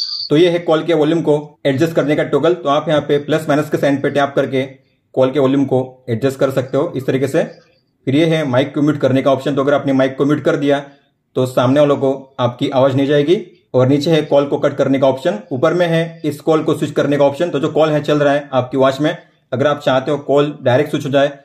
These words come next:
आपके फोन में तो आपको इस पे टैप करना है। अब जो कॉल है चला जाएगा आपके फोन में।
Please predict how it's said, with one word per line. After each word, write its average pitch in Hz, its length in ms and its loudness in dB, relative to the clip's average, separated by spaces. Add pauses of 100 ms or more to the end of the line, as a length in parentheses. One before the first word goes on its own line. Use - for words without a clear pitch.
(180)
आपके 123 240 -2
फोन 151 200 2
में 143 320 0 (220)
तो 135 60 2
आपको 123 220 0
इस - 60 -6
पे 127 80 -2
टैप 123 240 0
करना 135 200 2
है। - 180 -6 (320)
अब 117 120 -4
जो 135 100 0
कॉल 139 240 2
है 135 120 0
चला 135 200 2
जाएगा 127 280 2 (120)
आपके 117 260 -4
फोन 127 180 2
में। 160 360 0